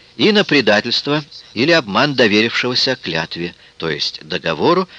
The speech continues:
или обычаю гостеприимства. Предателей и гостеубийц уничтожали беспощадно вместе с родственниками,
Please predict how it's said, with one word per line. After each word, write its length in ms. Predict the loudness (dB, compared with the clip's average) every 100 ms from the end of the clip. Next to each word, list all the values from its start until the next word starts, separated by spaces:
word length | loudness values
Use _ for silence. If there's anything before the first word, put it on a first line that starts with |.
| -18 -8
или 160 | -4
обычаю 500 | -2 -2 -4 -4 -4
гостеприимства. 800 | -4 -4 -6 -8 -8 -6 -8 -10 -18 _ -20 _ _ -20 -20 -20 -20 -20 -10
Предателей 640 | -2 2 2 2 0 2 2
и 120 | -2
гостеубийц 800 | -2 -4 -2 -2 0 0 -2 -8 -12 -20 -10
уничтожали 600 | -6 -2 0 2 2 2
беспощадно 800 | 2 0 2 2 4 2 2 -2
вместе 320 | 0 -2 0
с 100 | -2
родственниками, 840 | 0 0 0 -4 -6 -6 -8 -10